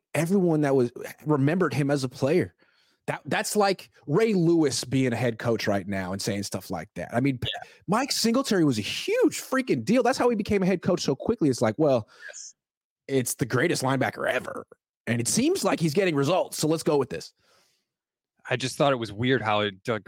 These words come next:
Speaker 2: almost directly applies to everything that's happening with the forty-niners now. And God, I hope they, even if they just stop the turnovers, man, if they stop the turnovers and actually tackle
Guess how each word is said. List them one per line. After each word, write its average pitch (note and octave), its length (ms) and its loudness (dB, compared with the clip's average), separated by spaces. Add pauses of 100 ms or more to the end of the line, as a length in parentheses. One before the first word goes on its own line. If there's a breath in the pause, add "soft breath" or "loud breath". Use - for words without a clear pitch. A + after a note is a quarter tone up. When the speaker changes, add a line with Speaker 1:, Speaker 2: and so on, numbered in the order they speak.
Speaker 2:
almost C3 340 -2
directly A#2 540 -2
applies G#2 480 0
to D#2+ 120 -10
everything G2 300 -4
that's F2+ 140 -10
happening F#2 380 -4
with F2+ 120 -8
the F#2 80 -16
forty-niners F2 640 -6
now. F2 340 -2
And D#2 120 -10 (160)
God, G#2+ 280 0
I F#2 80 -2
hope F#2 240 -6
they, E2+ 200 0 (500)
even G3+ 260 -2
if - 80 -2
they A#2+ 140 -6
just C#3 240 -8
stop A#2 260 -4
the - 80 -18
turnovers, E2+ 600 -8
man, E2 260 -8
if B2+ 120 -6
they G3+ 120 2
stop B3 400 2
the A#3+ 80 0
turnovers G3+ 580 4
and B2 200 -6
actually G3+ 420 2
tackle D#3 600 -2